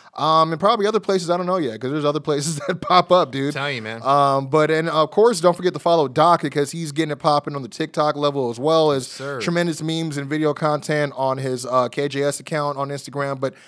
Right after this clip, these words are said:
Speaker 1: by all means, let him know where to go
Speaker 2: Yeah,
Speaker 1: and,
Speaker 2: you
Speaker 1: and
Speaker 2: guys
Speaker 1: get
Speaker 2: know
Speaker 1: to
Speaker 2: what
Speaker 1: you,
Speaker 2: it
Speaker 1: man.
Speaker 2: is, man. Yeah, thank you. Doc Lesnar, one and only hip-hop hybrid in the worlds of pro
Speaker 1: Heard
Speaker 2: wrestling
Speaker 1: that,
Speaker 2: and
Speaker 1: heard that, heard
Speaker 2: hip-hop.
Speaker 1: that.
Speaker 2: You guys know what it is. But, uh, yeah, as he said, man, follow me at Doc Lesnar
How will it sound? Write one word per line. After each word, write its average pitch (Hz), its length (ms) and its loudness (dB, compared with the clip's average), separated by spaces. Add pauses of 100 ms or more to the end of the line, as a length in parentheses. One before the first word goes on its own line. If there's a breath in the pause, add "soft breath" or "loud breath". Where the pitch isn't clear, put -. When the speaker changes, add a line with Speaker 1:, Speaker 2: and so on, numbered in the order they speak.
(160 loud breath)
Speaker 1:
by 202 120 6
all 170 160 4
means, 151 320 -6
let 220 180 2
him 160 80 -4
know 147 120 4
where 139 120 2
to 139 60 -2
go 139 140 4
Speaker 2:
Yeah, - 80 4
Speaker 1:
and, 143 80 -4
Speaker 2:
you 175 100 -6
Speaker 1:
and - 60 0
Speaker 2:
guys 185 160 0
Speaker 1:
get 135 80 0
Speaker 2:
know - 80 -2
Speaker 1:
to - 60 -4
Speaker 2:
what - 80 -4
Speaker 1:
you, - 60 -4
Speaker 2:
it 170 40 -6
Speaker 1:
man. 190 180 -2
Speaker 2:
is, 123 120 -14
man. 165 220 -12
Yeah, 135 120 -6
thank 170 280 -10
you. 113 80 -12
Doc 139 260 0
Lesnar, 156 320 -4
one 127 140 -4
and 131 80 -8
only 151 200 -6
hip-hop 131 380 -2
hybrid 139 320 -4
in 107 60 -8
the 113 60 -10
worlds 131 260 -8
of - 80 -20
pro 131 120 -2
Speaker 1:
Heard 135 80 -6
Speaker 2:
wrestling 156 260 0
Speaker 1:
that, 120 100 -2
Speaker 2:
and 127 80 -2
Speaker 1:
heard 160 100 0
that, 139 80 -6
heard 185 80 -6
Speaker 2:
hip-hop. 107 240 -4
Speaker 1:
that. - 60 -20
Speaker 2:
You 101 60 -16
guys 113 220 -10
know 120 100 -4
what 123 100 -8
it 127 100 -14
is. 135 280 -8
But, 117 180 -4
uh, 117 140 -2
yeah, 151 200 -4
as 113 160 -8
he 127 100 -12
said, 160 260 -8
man, 139 160 -10
follow 165 220 -8
me 156 180 -14
at 151 180 -6
Doc 151 240 -6
Lesnar 151 480 -10